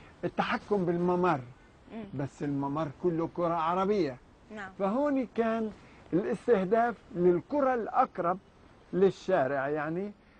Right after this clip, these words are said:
Speaker 1: حتى يضمنوا، آه، حرية الحركة.
Speaker 2: مم.
Speaker 1: الحقيقة في كرة، يعني، أصلا دم-، آه،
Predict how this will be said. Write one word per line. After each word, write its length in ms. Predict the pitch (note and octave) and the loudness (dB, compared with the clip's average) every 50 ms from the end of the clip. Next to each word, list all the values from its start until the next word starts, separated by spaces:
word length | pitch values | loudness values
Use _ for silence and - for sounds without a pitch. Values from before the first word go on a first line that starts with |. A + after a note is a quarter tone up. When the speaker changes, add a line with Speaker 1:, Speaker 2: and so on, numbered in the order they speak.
| - - - | -20 -18 -12
Speaker 1:
حتى 720 | - - A3 A#3+ - - - G3+ G3 G3+ G3 F#3+ F3 F#3 | -6 -4 -4 -4 -4 -6 -6 -4 -2 -2 -2 0 0 2
يضمنوا، 680 | A3+ A#3+ G#3 G3 F#3+ F#3 F#3 F#3 F3+ F#3 F#3 F#3 F#3 F#3 - - - - | 0 0 0 -2 -4 -4 -2 -2 -2 -2 -2 -2 -4 -6 -8 -14 -14 -10
آه، 160 | D#3+ E3+ E3+ | -8 -6 -6
حرية 600 | D3+ - - F3+ F#3+ F3 F3+ F3+ F3 E3+ F3 E3 - - | -6 -4 -2 -2 0 2 2 2 2 0 -2 -6 -8 -8
الحركة. 640 | D#3+ C#3+ C3+ B2 - - F#3+ D#3+ C#3 B2+ - - - A2+ - - - - - - - - - | -8 -8 -6 -6 0 0 0 0 0 -4 -8 -14 -20 -20 -20 -20 -20 -20 -20 -20 -20 -20 -20
Speaker 2:
مم. 60 | G#3 G#3 G3+ - - | -18 -18 -18 -14 -10
Speaker 1:
الحقيقة 1000 | E3+ F#3+ F#3+ F#3+ F#3+ F#3+ F#3+ F3+ F3 - A#3+ A#3+ - C#4 D4+ C4 - - A#3 A3+ | -10 -8 -6 -6 -6 -4 -6 -6 -2 -2 -4 -2 -2 -4 -6 -4 -2 -2 -2 -2
في 240 | G#3+ - A#3 B3+ B3 | 0 0 -2 -2 -2
كرة، 460 | - - - C4 A#3+ G#3+ G3+ G3+ G#3 - - - - - - - - - - | -4 -2 -2 0 2 2 2 0 -2 -6 -12 -20 -20 -20 -20 -20 -20 -14 -6
يعني، 300 | D#3 F3+ F#3+ G3 F#3+ - | -4 -2 -2 -2 -2 -2
أصلا 560 | - A#3+ A#3+ - - G#3+ G#3 G3+ G#3 G3+ F#3+ A3+ - - - - | -2 -2 -2 -2 -2 -2 -2 -2 -2 -4 -6 -10 -12 -14 -14 -12
دم-، 380 | D3 C#3+ F#3+ G#3 G#3 G3 F#3+ - | -6 -4 -4 -4 -4 -6 -6 -4
آه، 340 | D#3+ D#3+ D#3+ E3 D#3+ D#3 | -2 0 0 0 0 -2